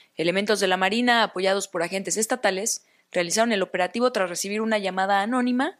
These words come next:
alertando sobre la existencia del arsenal en un edificio de departamentos. Cada vez son más metiches los vecinos, caray. Ya no se puede hacer nada a gusto en la propia casa porque luego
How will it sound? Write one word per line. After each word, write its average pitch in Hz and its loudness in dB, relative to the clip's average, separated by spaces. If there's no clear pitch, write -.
alertando 185 -4
sobre 185 -2
la 170 -6
existencia 208 -2
del 185 -2
arsenal 175 -4
en 190 -8
un 220 -2
edificio 202 0
de 190 0
departamentos. - -4
Cada 339 4
vez 269 0
son 277 -4
más 269 0
metiches 220 -4
los 180 -4
vecinos, 175 -4
caray. 151 -14
Ya - 2
no 320 0
se 247 4
puede 269 4
hacer 262 4
nada 262 6
a 240 6
gusto 262 -2
en 247 2
la 247 2
propia 254 0
casa 311 2
porque 220 -6
luego 262 2